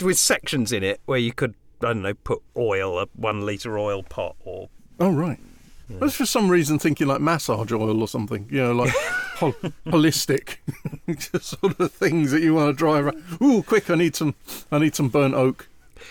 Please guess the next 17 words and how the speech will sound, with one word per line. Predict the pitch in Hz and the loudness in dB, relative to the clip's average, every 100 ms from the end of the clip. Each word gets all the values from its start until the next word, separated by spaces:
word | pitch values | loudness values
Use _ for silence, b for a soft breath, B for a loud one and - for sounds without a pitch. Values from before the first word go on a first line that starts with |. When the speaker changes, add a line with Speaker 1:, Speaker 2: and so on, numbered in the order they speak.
| B B - | B B 2
Speaker 1:
One | 247 - | 4 6
that | |
I'm | 302 | 4
Speaker 2:
Mm. | 147 | 4
Speaker 1:
surprised | 143 135 233 214 | 4 4 2 2
has | 196 | -2
never | 202 208 185 | 0 0 0
caught | - 165 143 | 2 2 2
on, | 107 104 127 151 - - _ - - - - - _ _ | 0 -2 -2 -4 -10 -20 _ -20 -20 -20 -20 -20 _ _
um, | 165 160 160 160 165 - _ _ _ - _ _ | -2 0 2 0 -4 -10 _ _ _ -20 _ _
you | 160 | -4
know | 175 | -2
the | 170 | 2
alloy | 170 160 151 135 | 2 2 2 2
manufacturer, | 127 117 117 - 127 - - 120 117 117 113 - - | 0 -2 -4 -4 -6 -6 -4 -2 -2 -2 -4 -8 -14
um, | - 120 113 110 110 - - - - | -6 -4 -4 -6 -10 -14 -20 -20 -6
Ronal? | 135 110 95 95 - | -4 -2 -4 -8 -10